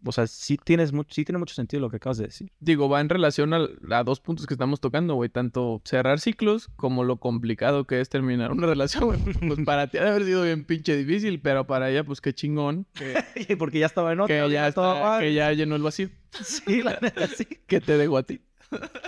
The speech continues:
Speaker 2: Qué culero, güey. La verdad, qué ojete, güey. Digo, mándenle aní-, ánimos a mi compita.
Speaker 1: <laughs> No, no lo digo para
Speaker 2: Su
Speaker 1: tirar.
Speaker 2: número de cuenta va a estar aquí abajo para que <laughs> manden ánimos.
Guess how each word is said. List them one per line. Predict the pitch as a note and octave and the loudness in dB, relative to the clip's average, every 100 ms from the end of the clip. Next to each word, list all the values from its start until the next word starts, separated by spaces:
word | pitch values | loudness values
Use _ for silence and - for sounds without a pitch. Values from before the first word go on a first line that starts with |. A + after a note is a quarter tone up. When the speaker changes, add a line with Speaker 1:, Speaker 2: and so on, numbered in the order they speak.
| - G#3+ A3+ G#3+ _ - - | -6 -4 -4 -6 _ -12 -2
Speaker 2:
Qué | C#3+ | -2
culero, | - D3 - - - | 2 0 0 -2 -2
güey. | D2 E2+ | -2 0
La | G#2 | 2
verdad, | A2+ B2+ C#3+ A2+ - | 2 2 0 -4 -4
qué | D3+ | -2
ojete, | C#3 C#3 C3+ D3+ | 0 0 0 -2
güey. | D3+ D#3 D#3+ | -2 -4 -6
Digo, | - B2+ B2 A#2 A2+ A#2 - - - - - - | -2 0 0 -2 -2 -6 -8 -12 -20 -20 -20 -14
mándenle | - C#3 D3 D3 | -2 0 2 2
aní-, | C3+ C#3+ | 2 0
ánimos | C#3+ D3+ D#3 C#3 | 0 0 0 0
a | |
mi | C3+ | 0
compita. | C#3 C3 G3 F#3 - | -2 -2 -4 -4 -8
Speaker 1:
<laughs> | F4 - - - E4 B3+ B3+ - C#3+ G#3 G#3+ - | -10 -16 -20 -18 -14 -8 -8 -4 -2 -2 -4 -2
No, | F3 D#3+ | 0 2
no | D3 | 2
lo | D3+ | 2
digo | D#3 | 2
para | D#3+ C3 | 2 0
Speaker 2:
Su | C3+ | 2
Speaker 1:
tirar. | B2+ | 2
Speaker 2:
número | C#3+ | 0
de | C#3 | 0
cuenta | E3+ D#3+ | 0 2
va | E3 | 2
a | |
estar | D#3 E3+ | 2 0
aquí | E3 - | 0 0
abajo | E4+ - G#3 | -2 -2 -2
para | F3 D#3 | 0 0
que | D3+ F#3+ E3+ A3 - A#3+ G#3+ A3+ - - G3 | 0 0 0 0 -2 -4 -6 -4 -6 -2 0
<laughs> | A3 | 0
manden | D#3+ E3+ | 0 0
ánimos. | D#3 E3 F3 F#3+ | 0 -2 -4 -6